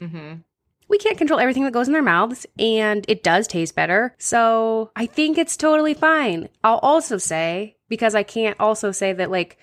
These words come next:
Speaker 2: it's totally fine in good conscience knowing I have three bags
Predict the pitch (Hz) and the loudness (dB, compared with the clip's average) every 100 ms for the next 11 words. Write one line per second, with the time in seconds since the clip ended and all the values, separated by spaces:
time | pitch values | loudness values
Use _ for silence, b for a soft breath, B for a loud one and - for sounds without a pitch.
0 | b b b - 202 - 202 185 180 190 | b b b -6 -4 0 2 2 2 2
1 | 185 175 170 - 202 190 180 180 180 180 | 2 2 -2 0 0 2 -2 -2 -2 -2
2 | 151 196 180 175 170 - _ _ _ _ | -4 -2 0 0 -2 -6 _ _ _ _
3 | - 208 208 - 233 220 202 214 202 190 | -2 0 0 -4 -4 -2 2 2 2 0
4 | 180 - | -2 -10